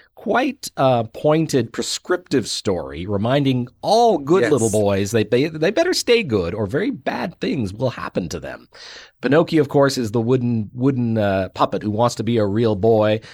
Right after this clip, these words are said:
Speaker 1: but in order to do so, he has to do the right thing and listen to his conscience, who is little Jiminy Cricket. Of course, he doesn't. He gets lured into the bright lights of an actor's life. How terrible. But then he <laughs> finds he has no freedom and bad people want to exploit him.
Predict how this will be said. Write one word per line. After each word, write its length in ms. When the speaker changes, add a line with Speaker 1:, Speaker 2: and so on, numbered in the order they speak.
Speaker 1:
but 60
in 60
order 220
to 60
do 180
so, 220
he 80
has 100
to 80
do 80
the 100
right 300
thing 420
and 180
listen 240
to 80
his 100
conscience, 560
who 120
is 220
little 420
Jiminy 300
Cricket. 420
Of 100
course, 200
he 100
doesn't. 320
He 80
gets 180
lured 420
into 100
the 100
bright 360
lights 300
of 100
an 140
actor's 340
life. 240
How 280
terrible. 840
But 160
then 260
he 140
<laughs> 20
finds 320
he 80
has 140
no 140
freedom 500
and 160
bad 240
people 240
want 180
to 80
exploit 480
him. 220